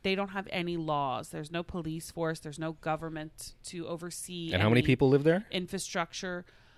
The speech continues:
Speaker 1: I think it said, like, maybe twelve hundred.
Speaker 2: Twelve hundred, wow.
Speaker 1: Yeah,
Speaker 2: Okay.
Speaker 1: I think it was something like that.
Speaker 2: So it's a lawless community
Speaker 1: Mm-hmm.
Speaker 2: that openly invites tourists
Speaker 1: Yes.
Speaker 2: to come in.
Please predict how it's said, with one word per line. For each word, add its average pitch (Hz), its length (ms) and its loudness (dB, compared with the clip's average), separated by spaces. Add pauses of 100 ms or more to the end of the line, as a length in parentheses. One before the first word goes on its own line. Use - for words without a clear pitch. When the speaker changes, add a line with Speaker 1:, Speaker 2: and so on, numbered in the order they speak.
(420)
Speaker 1:
I - 40 -16
think 427 260 -10
it 466 100 -8
said, 262 240 -4
like, 214 140 0
maybe 185 280 -2
twelve 156 340 -4
hundred. 190 560 -4
Speaker 2:
Twelve 190 260 4
hundred, - 400 -6
wow. 73 340 -2
Speaker 1:
Yeah, 214 440 4
Speaker 2:
Okay. 127 100 4
Speaker 1:
I 82 60 8
think - 180 0
it 349 60 -8
was 302 80 -12
something 185 240 -4
like 156 100 -6
that. 139 220 -2
Speaker 2:
So - 60 10
it's 135 60 10
a 143 40 12
lawless 131 520 12
community 95 680 6
Speaker 1:
Mm-hmm. 190 440 -4
Speaker 2:
that 92 140 10
openly 135 380 12
invites 117 380 10
tourists - 840 8
Speaker 1:
Yes. 185 260 2
Speaker 2:
to 131 100 10
come 131 240 12
in. 117 340 12